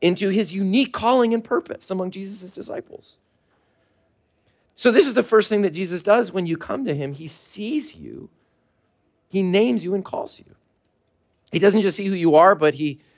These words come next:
sees who you will be. Do you remember that great story in the Old Testament? Kids, you might remember this story where there's this, there's this guy named Gideon, and, uh, and, and he's, um, he, the Canaanites are attacking Israel,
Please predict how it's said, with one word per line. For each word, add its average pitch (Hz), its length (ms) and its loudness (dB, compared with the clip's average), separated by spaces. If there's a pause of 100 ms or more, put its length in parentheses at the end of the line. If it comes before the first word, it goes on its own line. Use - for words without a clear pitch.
(140)
sees 180 280 -10
who 208 40 2
you 185 180 0
will 185 120 4
be. 190 160 -2
Do 151 60 -6
you 185 40 -4
remember 240 200 0
that 190 220 6
great 175 200 2
story 175 340 2
in 160 80 2
the 156 80 0
Old 151 160 2
Testament? 151 480 0
Kids, 151 220 0
you 165 80 -8
might 160 160 2
remember 127 320 -2
this 104 180 -8
story 113 320 -2 (480)
where 120 100 -4
there's 123 220 -4
this, 120 200 -8 (380)
there's 117 200 -4
this 120 120 -8
guy 131 160 6
named 120 240 0
Gideon, 95 560 2 (800)
and, 110 260 4
uh, 104 280 8 (480)
and, 110 220 4
and 113 300 0
he's, 135 460 -4
um, 113 400 6 (320)
he, 151 300 -6 (240)
the 143 80 -2
Canaanites 196 640 6
are 143 60 -2
attacking 147 460 0
Israel, 110 600 0